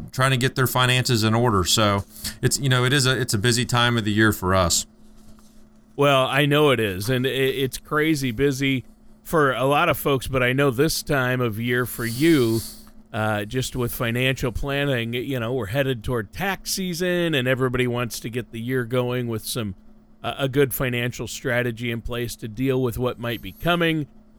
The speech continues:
Speaker 2: because of the changes in administration. So, uh, I know you've been meeting with a lot of folks, and you love hearing from our listeners as well. So today we're actually gonna be talking about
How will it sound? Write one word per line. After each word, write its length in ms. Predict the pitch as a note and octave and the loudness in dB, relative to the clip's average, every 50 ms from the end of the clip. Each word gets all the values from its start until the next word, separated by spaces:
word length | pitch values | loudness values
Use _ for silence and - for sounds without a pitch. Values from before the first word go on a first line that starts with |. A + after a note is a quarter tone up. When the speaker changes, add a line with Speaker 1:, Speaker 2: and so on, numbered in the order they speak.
| - - | -14 -10
Speaker 2:
because 320 | - B2 - D3 C#3 B2 | -10 -4 0 0 2 2
of 140 | A#2 A#2+ G2+ | 0 -2 -4
the 80 | G2 G#2 | -6 -8
changes 540 | - - D#3+ C#3+ C#3 C#3 B2 B2+ B2 A2 A#2+ | -8 -6 -4 -4 -2 -4 -4 -4 -4 -4 -4
in 120 | A2+ A2 | -4 -4
administration. 840 | G#2+ G#2 A2+ A#2 A2 G#2+ G#2 - - - C3+ C#3 C3 - - B2+ A#2 | -4 -4 -6 -6 -6 -6 -8 -8 -4 -2 0 0 0 -2 -4 -6 -4
So, 280 | - - C#3+ C3 A2 - - - - _ _ - - - | 0 2 2 2 2 0 -6 -16 -20 _ _ -20 -14 -8
uh, 160 | - A#2 A#2 - | -4 -4 -4 -2
I 160 | A#2+ C3+ D3+ | -2 0 0
know 280 | D3+ D3+ D#3+ E3+ F#3 F3+ | 2 4 4 4 4 4
you've 240 | F3 E3 D#3+ C#3 | 4 2 0 0
been 180 | C3+ D#3 D3 D3 | 2 2 2 2
meeting 260 | D3 D3+ D3+ D#3+ D#3 | 2 2 2 2 2
with 140 | D3+ C#3+ B2+ | 2 2 2
a 40 | C3 | 2
lot 220 | C3 C3 C3+ C#3 | 2 4 4 2
of 100 | C3+ A#2 | 2 0
folks, 340 | - - D#3 F3+ F#3 - - | 0 0 0 0 0 0 -2
and 120 | D#3+ D3 | -2 0
you 100 | C#3+ C#3+ | 2 2
love 260 | C3 C3 C#3+ D3 B2+ B2 | 2 2 2 2 0 0
hearing 320 | C#3+ D3+ D3+ D3+ D3 C3+ | -2 -2 -2 -2 -4 -4
from 200 | - - C#3+ C3+ | -4 -4 -4 -2
our 140 | B2 A#2 A#2 | -2 -2 0
listeners 520 | C3 D3 D3 - - D3+ C3+ B2+ A#2 G#2 | 0 0 0 -2 -2 -4 -4 -4 -4 -4
as 160 | B2 A#2 G#2 | -6 -6 -4
well. 320 | A#2+ C3+ D#3+ F3 D#3+ B2+ - - - _ - - - - - - | -2 0 2 2 2 0 0 -4 -12 _ -20 -20 -20 -20 -18 -4
So 520 | - - A3 G3+ F#3 F3 C#3+ D#3+ F3 F3 D#3+ | 0 4 4 6 4 4 2 -4 -8 -8 -2
today 420 | - F3 E3+ E3+ G#3 B3+ C#4+ D4+ C4+ | 0 2 2 4 4 4 4 4 4
we're 160 | A3 G3 E3+ | 2 2 4
actually 360 | D#3+ F#3+ G3+ - - A#3 A3 | 2 0 -2 -4 -6 -6 -6
gonna 220 | F3 F3+ D#3+ D3+ | -4 -2 0 0
be 120 | C#3 C#3 B2+ | 0 0 -2
talking 560 | - - D3 C3 C3+ C#3 C3+ - D#3+ C#3+ C3 | -2 -2 0 0 0 -2 -4 -4 -4 -2 -2
about 540 | B2 A#2 A2 A#2+ A2+ A2+ A2+ A2 A2+ A2+ | -2 -2 0 0 0 2 2 2 0 -2